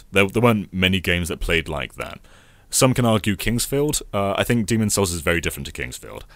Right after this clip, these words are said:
And, uh, the, the Souls series has,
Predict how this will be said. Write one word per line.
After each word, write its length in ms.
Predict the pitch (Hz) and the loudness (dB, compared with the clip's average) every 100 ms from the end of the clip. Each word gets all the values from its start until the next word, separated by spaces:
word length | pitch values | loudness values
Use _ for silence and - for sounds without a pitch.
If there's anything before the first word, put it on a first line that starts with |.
| - - - _ - | -20 -20 -20 _ -8
And, 380 | 95 92 92 92 | -4 -2 -2 0
uh, 380 | 90 90 90 - - | 0 0 -2 -8 -14
the, 400 | 120 113 120 120 | -6 0 0 2
the 140 | 127 | 2
Souls 340 | - 160 170 | 4 6 6
series 400 | - 123 113 104 | 4 4 4 2
has, 580 | - 110 107 101 92 85 | -2 0 2 2 0 -4